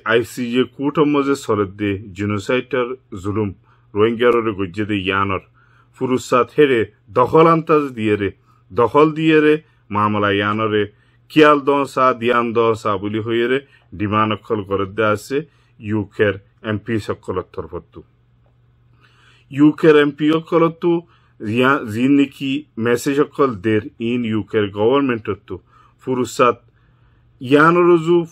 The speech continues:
ফুদে এতে হতাবাত্তারালে ইয়েরে, এতে লেটার আদে মেসেজ লিয়েরে ন। ইয়ান হল অফান একখান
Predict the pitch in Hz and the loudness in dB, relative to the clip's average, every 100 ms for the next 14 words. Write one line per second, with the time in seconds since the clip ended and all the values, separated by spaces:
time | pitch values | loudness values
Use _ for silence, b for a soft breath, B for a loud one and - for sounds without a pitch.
0 | - 151 156 156 - 117 127 139 147 135 | -4 2 2 2 0 -2 -2 0 0 0
1 | 117 127 127 123 120 - 120 120 117 117 | -2 0 0 0 -2 -2 0 0 0 -2
2 | 117 117 - 110 113 113 120 107 101 117 | 0 -2 -4 -6 -4 -2 0 0 0 -2
3 | 113 101 110 104 107 - 143 131 131 123 | -2 -2 -2 -2 -2 -2 -2 0 0 2
4 | 120 107 110 139 170 _ _ _ _ _ | 2 0 -2 -2 -6 _ _ _ _ _
5 | _ _ _ _ _ _ 120 147 165 180 | _ _ _ _ _ _ 2 4 6 4
6 | 196 _ _ - 175 202 196 151 185 202 | -2 _ _ -2 4 6 6 4 4 2
7 | 175 - 156 131 | 0 -2 -2 -2